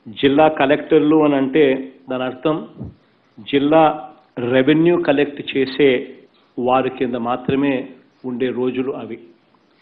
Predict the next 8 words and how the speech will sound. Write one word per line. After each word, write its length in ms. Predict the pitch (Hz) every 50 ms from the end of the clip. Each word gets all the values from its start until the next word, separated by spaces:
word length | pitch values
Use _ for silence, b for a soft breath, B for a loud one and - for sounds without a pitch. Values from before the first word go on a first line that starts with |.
| b b b b b b b b
ఇప్పుడు 600 | 135 131 131 165 160 160 156 143 135 127 - - - - - - b b b b b _ 123
రెవెన్యూ 520 | 110 117 127 127 151 151 151 160 165 156
వసూలు 460 | 147 151 147 147 - 156 156 151 147
అన్నది 640 | 143 139 143 143 139 147 139 131 123 127 - - - - -
వారి 220 | 123 123 127 127 123
విధుల్లో 640 | 113 127 123 131 139 139 143 143 139 127 117 - - - _ _ _ _ _ _ _ _ _ _ _ _ _ _ _ -
ఒకటి 400 | 110 117 117 117 - 156 156 156
మాత్రమే. 680 | 139 143 135 135 139 - 139 143 143 143 143 143 -